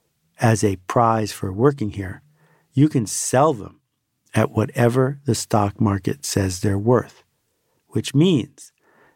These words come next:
that as soon as the stock goes over fifty dollars, every time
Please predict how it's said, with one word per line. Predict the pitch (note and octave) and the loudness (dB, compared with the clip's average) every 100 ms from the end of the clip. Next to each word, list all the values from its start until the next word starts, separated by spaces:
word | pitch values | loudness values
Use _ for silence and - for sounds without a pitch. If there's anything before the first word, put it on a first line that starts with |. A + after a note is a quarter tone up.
| _ | _
that | A#2 | 2
as | A2+ | 2
soon | - E3+ | 2 2
as | G3+ F3+ | 2 -2
the | C3+ | -10
stock | - C3+ C3 | 0 0 0
goes | B2 A2 | -2 0
over | A#2 A2 A2 | 0 0 -4
fifty | - A2+ - G#2 | -2 -4 -2 -2
dollars, | A2 C3 F#2+ - _ _ _ _ _ _ _ _ | 2 2 0 -10 _ _ _ _ _ _ _ _
every | - D#3+ F#3+ G3 | 2 2 2 -2
time | - D3+ C#3+ C#3 | -2 0 2 0